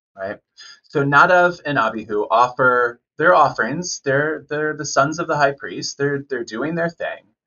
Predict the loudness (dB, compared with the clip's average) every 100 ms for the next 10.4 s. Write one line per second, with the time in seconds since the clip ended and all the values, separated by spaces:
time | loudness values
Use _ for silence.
0 | _ _ _ -6 0 0 0 -2 -4 -2
1 | 0 0 -2 -4 -8 -6 -6 -6 -8 -8
2 | -10 -12 _ _ -16 -16 _ -16 -14 -12
3 | -14 -12 -10 -10 -4 -2 0 -2 -6 -6
4 | -6 -6 -4 0 2 0 -2 -8 -6 -4
5 | -4 -6 -8 -6 -6 -6 -8 -14 -16 -16
6 | -16 -16 -18 _ -20 _ -12 -12 -10 -14
7 | -14 -16 -16 -18 -18 -18 -18 -20 -20 -20
8 | -20 -20 -16 -10 -10 -8 -10 -10 -14 _
9 | _ -12 -10 -10 -14 _ -18 -18 -8 -8
10 | -6 -10 -10